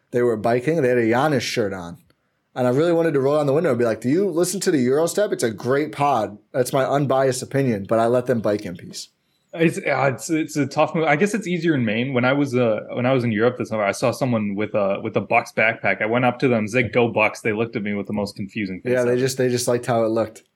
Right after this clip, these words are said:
Speaker 2: They just liked how it looked.
Speaker 1: I saw a woman in Acadia, and I thought it was Bucks gear. It looked just like the Bucks logo.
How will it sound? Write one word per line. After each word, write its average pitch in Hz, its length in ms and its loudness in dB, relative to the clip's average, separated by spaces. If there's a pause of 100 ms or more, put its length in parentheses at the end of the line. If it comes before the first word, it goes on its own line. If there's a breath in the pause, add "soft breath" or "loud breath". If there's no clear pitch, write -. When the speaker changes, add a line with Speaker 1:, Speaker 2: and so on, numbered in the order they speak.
(200)
Speaker 2:
They 120 200 -2
just 127 180 -4
liked 113 220 2
how 101 140 2
it - 20 -4
looked. 95 120 -2
Speaker 1:
I 165 120 0
saw 208 380 0
a 180 60 0
woman 175 280 0
in 175 100 2
Acadia, 143 760 -2
and 143 100 -2
I 131 80 2
thought 156 260 2
it 180 80 0
was 139 140 0
Bucks 127 400 -2
gear. 208 180 0
It 202 40 2
looked 147 180 2
just 143 140 -2
like 175 120 2
the 135 80 2
Bucks 123 380 -2
logo. 196 480 2